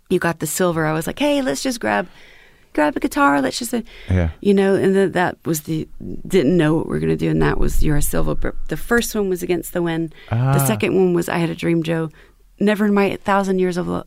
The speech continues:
Speaker 1: life, <laughs> whatever would have, ev-, I mean, whatever.
Speaker 2: Against the Wind, the Bob Seger song?
Speaker 1: Correct. But I never thought I would ever do I Have, I, I Had a Dream, Joe, ever in a thousand years.
Speaker 2: Whose song is that?
Speaker 1: Nick Cave, Bad Seeds. And then the third one was, uh,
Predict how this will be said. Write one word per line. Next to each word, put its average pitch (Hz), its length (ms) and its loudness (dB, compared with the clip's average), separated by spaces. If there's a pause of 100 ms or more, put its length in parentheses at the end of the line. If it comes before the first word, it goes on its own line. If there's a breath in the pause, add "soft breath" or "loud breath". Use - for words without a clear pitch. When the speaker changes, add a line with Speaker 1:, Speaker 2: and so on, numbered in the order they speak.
(100)
Speaker 1:
life, 185 300 0 (640 loud breath)
<laughs> - 140 -8
whatever 190 400 2
would 165 240 0
have, 165 180 -4
ev-, 165 180 -2 (100)
I 175 60 0
mean, 170 200 4
whatever. 165 380 0 (100)
Speaker 2:
Against 147 320 0
the 180 60 6
Wind, 151 180 2
the 135 40 -2
Bob 156 200 2
Seger 170 280 0
song? 185 220 0 (140)
Speaker 1:
Correct. 180 380 -2 (260)
But - 300 -2 (340)
I 202 200 0
never 196 360 2
thought 160 220 -2
I 160 60 2
would 156 100 0
ever 156 220 -2
do 156 160 0
I 147 40 0
Have, 143 460 -2
I, 151 300 0 (340 loud breath)
I 170 60 -2
Had 160 160 2
a 156 80 -2
Dream, 151 260 0
Joe, 147 360 0
ever 82 260 -2
in 78 60 0
a - 60 -2
thousand - 340 -2
years. 156 160 -4 (420 loud breath)
Speaker 2:
Whose 170 140 2
song 170 200 2
is 151 80 0
that? 160 260 2 (120)
Speaker 1:
Nick 202 300 6
Cave, 170 380 0 (300)
Bad 170 240 -2
Seeds. 175 320 -2
And 175 140 4
then 175 120 4
the 170 120 2
third 202 320 2
one 175 220 2
was, 165 240 -2
uh, 160 260 -2